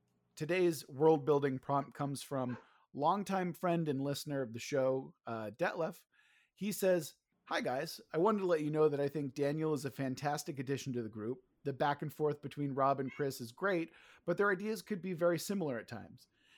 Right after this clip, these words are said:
Daniel brings a nice perspective that Rob and Chris each bounce off each other in different ways, and it elevates the show to a new level. The only problem is the irrational hate of Pacific Rim. If Daniel doesn't like Mad Max Fury Road either,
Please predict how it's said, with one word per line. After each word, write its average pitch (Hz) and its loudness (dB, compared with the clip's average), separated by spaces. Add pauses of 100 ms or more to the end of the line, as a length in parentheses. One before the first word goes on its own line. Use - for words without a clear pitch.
(160)
Daniel 196 4
brings 175 0
a 151 -4
nice 165 -2
perspective 147 -4
that 120 0
Rob 131 0
and 123 -8
Chris - -6
each 131 -14
bounce 170 0
off 165 -2
each 143 -12
other 143 -2
in 117 -4
different 107 -10
ways, 156 0
and 139 -4
it 135 -8
elevates 185 2
the 151 -8
show 151 0
to 131 -4
a 123 -4
new 143 -2
level. 104 -4 (680)
The 196 0
only 320 0
problem 202 0
is 139 -6
the 143 0
irrational 156 0
hate 180 -2
of 127 -2
Pacific 135 -6
Rim. 135 -4 (560)
If 156 0
Daniel 190 2
doesn't 165 2
like 160 0
Mad 160 2
Max 160 0
Fury 156 2
Road 147 6
either, 127 4